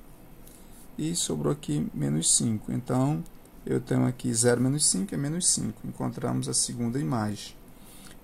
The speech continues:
Vamos aqui pra, pra terceiro domínio aqui, o elemento um, substituindo a função, três vezes um, menos cinco. Isso aqui, ó, três vezes um dá três,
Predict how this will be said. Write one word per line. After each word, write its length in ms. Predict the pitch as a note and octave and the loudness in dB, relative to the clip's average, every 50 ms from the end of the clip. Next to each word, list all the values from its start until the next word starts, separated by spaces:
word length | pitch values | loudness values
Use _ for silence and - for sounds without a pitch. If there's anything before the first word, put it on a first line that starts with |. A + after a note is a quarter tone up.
| - - - | -10 -4 0
Vamos 300 | C#3 B2+ C3 C3 B2 B2+ | 2 2 2 2 2 2
aqui 200 | B2+ B2+ - B2+ | 0 0 -2 -4
pra, 560 | B2 - C3+ B2+ B2 B2+ B2 B2+ B2+ - D#3 C#3+ - - - - - - - - - - - - - - - | -2 0 2 2 4 4 4 2 0 -2 -6 -10 -14 -18 -20 -20 -20 -20 -20 -18 -20 -18 -18 -18 -18 -18 -12
pra 120 | - C#3 B2+ | -12 -6 -2
terceiro 360 | - B2+ B2 - C#3 B2+ A2+ | 0 0 2 4 4 4 6
domínio 400 | A#2 B2+ B2+ B2+ B2+ B2+ B2+ B2+ | 6 8 8 8 8 8 6 4
aqui, 360 | B2 B2 - B2+ A#2+ A#2+ A#2+ | 2 2 0 0 2 2 2
o 80 | A#2+ A#2+ | 4 2
elemento 380 | A#2+ A#2 A#2+ A#2+ A#2 - C3 | 4 4 2 2 0 0 0
um, 300 | B2+ B2+ C3+ C#3+ D#3+ F#3+ - - - - - - - - - - - - - - - - - - | 2 2 2 2 0 -2 -4 -8 -14 -18 -18 -18 -18 -20 -20 -20 -20 -20 -20 -20 -20 -20 -20 -16
substituindo 800 | - - - C#3 C3 B2+ - D3 C3 - C#3+ C#3+ C#3+ C#3 C3 | -10 -6 -4 -4 -2 -2 -2 -4 -2 0 2 4 4 6 4
a 60 | C3 B2+ | 4 4
função, 600 | - - D3+ D3+ C#3+ - - C#3 C3+ D3+ G3 - - - - - - - - - - - - - - - - - - - - - - - - | 2 0 2 4 4 4 4 4 2 2 0 -2 -4 -10 -18 -20 -20 -20 -20 -20 -20 -18 -16 -18 -18 -16 -18 -20 -20 -18 -18 -16 -16 -6 0
três 420 | - C3+ C#3 C#3 C3 B2+ A#2 A#2+ | 2 4 4 4 4 2 2 -2
vezes 720 | A2 A2 A2 A2+ A2+ A2+ G#2+ A2 A#2+ A#2 A2+ - - - - - - | -2 0 2 2 2 2 0 0 -2 -2 -2 -2 -2 -2 -4 -4 -2
um, 300 | D3+ C3 C3+ D3 F3+ A#3 - - - - - - - - - - - - - - | 0 2 2 2 0 -2 -4 -8 -16 -18 -18 -18 -20 -20 -20 -20 -20 -18 -10 -6
menos 420 | D3 C#3 B2 B2 B2+ D3 C#3 - | -2 -2 0 0 0 2 2 4
cinco. 360 | - - D3 C3+ A#2+ - - - - - - - - - - - - - - - | 4 4 4 2 0 -2 -6 -14 -18 -18 -18 -18 -18 -18 -18 -18 -18 -18 -12 -8
Isso 160 | - - - | -4 -4 -2
aqui, 160 | B2+ - C3+ | -2 0 0
ó, 80 | A#2+ A2 | 0 0
três 300 | - - B2 B2+ B2+ A#2+ | 2 4 4 6 6 6
vezes 260 | B2 B2 A#2 A#2 - | 4 2 2 2 2
um 140 | B2 A#2+ A#2 | 2 2 2
dá 140 | A#2+ A#2+ | 0 -2
três, 720 | A2+ - - A#2+ A#2+ A#2+ B2+ D#3 F#3+ - - - - - - | -2 -2 0 2 4 4 2 2 -2 -4 -4 -4 -4 -6 -8